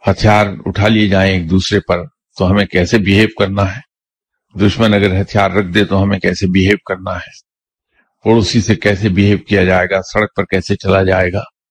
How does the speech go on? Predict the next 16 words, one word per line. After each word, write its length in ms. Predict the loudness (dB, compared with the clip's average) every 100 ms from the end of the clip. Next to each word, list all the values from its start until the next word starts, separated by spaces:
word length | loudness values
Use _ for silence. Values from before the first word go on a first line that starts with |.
| _ _ _ _ _ _ _ _ _ _ _ _ _
اگر 220 | 0 4 6
یہ 160 | 6
سب 180 | 4 2
بتاتا 500 | 2 4 4 4 2
ہے 220 | 0 -2
اسلام 420 | -4 -4 -2 -2 -4 -12 -20 _ _ _ _ _ _ _ _ _ _ _ _ _ _
اور 120 | -4
ساتھ 280 | 0 2 2
ساتھ 480 | 2 0 0 -8 -20 _ _ _ -4
عبادات 440 | 0 2 2 0
کا 100 | -4
پہلو 360 | 0 2 2 2
بھی 100 | 2
cover 240 | 2 0
کرتا 340 | -2 -2 -2
ہے 220 | -6 -6